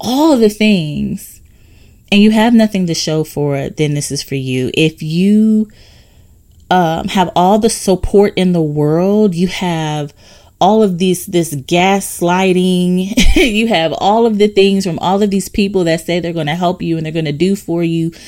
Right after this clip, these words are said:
until you decide to put boundaries on what you do for them, or you minimize what you give, or you give according to how they give to you, and they switch up on you,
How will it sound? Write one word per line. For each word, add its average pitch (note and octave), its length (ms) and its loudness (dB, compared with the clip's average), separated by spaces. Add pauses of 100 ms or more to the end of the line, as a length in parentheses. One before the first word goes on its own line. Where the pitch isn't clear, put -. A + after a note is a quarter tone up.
(300)
until C4+ 1700 2 (600)
you G#3+ 180 4
decide G3 760 2
to G3 100 0
put C#3+ 320 -2
boundaries F3 840 0
on E3 140 -6
what E3 200 -6
you E3+ 100 -2
do E3 240 -2
for D#3+ 240 -2
them, D3 580 0 (520)
or C4 500 4
you G#3+ 180 4
minimize G#3 1300 2
what F3 220 -2
you F3 100 0
give, F3+ 340 2
or F3+ 100 2
you F3+ 180 2
give E3+ 320 0
according F3 380 -2
to E3 100 -2
how E3 180 -2
they D#3 160 0
give D3+ 220 -2
to - 140 -4
you, D#3 680 -2 (480)
and F#3+ 180 4
they F3+ 100 2
switch E3+ 460 -2
up D3 240 -4
on D4+ 240 2
you, G#4 360 -4